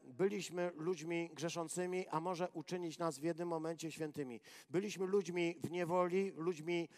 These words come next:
e, zakutymi w kajdany i żyjący we własnych porządliwościach i może nas zmienić w, na innego człowieka. Jest źródłem wszelkiej pociechy. On pociesza nas wszystkich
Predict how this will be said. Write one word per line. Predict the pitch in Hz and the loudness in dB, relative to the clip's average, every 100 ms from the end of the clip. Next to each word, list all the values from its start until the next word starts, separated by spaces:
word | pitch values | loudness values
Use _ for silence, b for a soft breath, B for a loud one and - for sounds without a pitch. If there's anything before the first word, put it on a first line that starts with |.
| B B | B B
e, | 147 | 2
zakutymi | 185 190 202 196 196 190 180 | 4 4 2 2 0 0 0
w | |
kajdany | - 180 175 180 175 170 180 | 4 4 8 6 6 2 2
i | 165 151 | 0 -2
żyjący | 170 180 180 175 160 | 0 -2 0 0 2
we | 165 | 2
własnych | 165 175 180 | 4 2 2
porządliwościach | 175 165 170 160 160 175 170 156 | -2 -2 -2 -2 0 0 0 0
i | 156 | -2
może | 175 185 | 0 2
nas | 170 160 | 2 2
zmienić | 131 123 190 185 165 147 - B B | 0 -2 0 2 0 -4 -10 B B
w, | 123 123 147 - _ _ _ | -18 -16 -20 -20 _ _ _
na | 127 147 147 147 - _ _ _ _ _ _ - | 0 4 4 2 -8 _ _ _ _ _ _ -8
innego | 147 165 170 175 | -6 -4 -4 -4
człowieka. | 175 151 - 139 120 _ _ _ - | 0 0 0 -4 -8 _ _ _ -2
Jest | 160 127 | -2 -2
źródłem | 160 175 156 131 | -4 -2 -2 -4
wszelkiej | - 151 151 156 | -4 -4 -4 -4
pociechy. | 156 - 127 - - _ _ _ _ _ _ _ _ _ _ - b b | -6 -6 -8 -10 -20 _ _ _ _ _ _ _ _ _ _ -20 b b
On | 170 165 | -6 -2
pociesza | 165 214 220 185 170 | 0 2 0 2 2
nas | 151 - | 0 -4
wszystkich | - 170 - 160 151 | -4 -4 -2 -2 -2